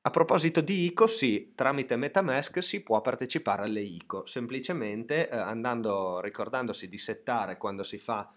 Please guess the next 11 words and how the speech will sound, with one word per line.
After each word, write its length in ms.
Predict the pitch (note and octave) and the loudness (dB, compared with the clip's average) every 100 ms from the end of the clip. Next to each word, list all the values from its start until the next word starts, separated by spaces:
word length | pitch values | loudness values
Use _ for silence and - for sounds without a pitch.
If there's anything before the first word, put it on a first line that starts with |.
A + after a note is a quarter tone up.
| _ - | _ -14
l'invio 800 | G2+ A2+ A2 B2+ B2+ G#2+ F#2+ - | -8 -6 -6 -6 -4 -6 -6 -10
da, 380 | F2 F#2+ F2+ C#2+ | -12 -10 -8 -8
a 100 | G2+ | -8
smart 360 | G#2 G#2 A2+ | -4 -4 -4
contract 640 | - A2+ G#2 F#2+ F#2 - F2+ | -2 0 0 -2 -4 -4 -8
dal 220 | F2 F2+ | -6 -4
nostro 340 | G2 F#2 D#3+ | -6 -2 0
wallet, 480 | E3 F2+ F#2 A#2+ B2+ | 2 2 2 -2 -4
il 320 | F#2+ G#2 G2 F#2+ | -6 -4 -4 0
gas 240 | A2+ A2+ | -2 0
price 640 | - G#2 F2 E2 - F2+ | 2 2 2 0 -4 -6